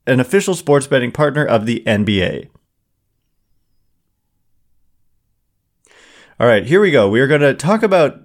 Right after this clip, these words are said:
some things in the division. I don't normally go, uh, too far outside of Giants land. I know that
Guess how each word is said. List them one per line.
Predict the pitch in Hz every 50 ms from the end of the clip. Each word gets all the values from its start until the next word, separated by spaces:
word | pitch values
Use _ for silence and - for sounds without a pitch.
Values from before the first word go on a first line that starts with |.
| _ _ _ - -
some | - - 180 185 175
things | 165 - 202 220 233 240 214 175
in | 170 180 175
the | 165
division. | 131 135 117 92 113 143 131 95 98 92
I | 98 110
don't | 110 170 190 185 - 127 123
normally | 110 117 123 139 147 147 151 151 147 135
go, | 123 120 113 113 117 120 120 117 113 - - - - - - - _ _ -
uh, | - 104 104 101 98 92 92 - _ _ _ _ _ _ _ _ _ _ -
too | - 190 190 180
far | - 180 156 135
outside | 120 123 135 131 - - 127 123 123
of | 123 117 92 - - - -
Giants | 117 - 120 117 127 135 139 143 139 -
land. | - 107 110 117 120 123 131 143 151 160 147 - - -
I | 123 120
know | 127 135 143
that | 139 139 120 107 -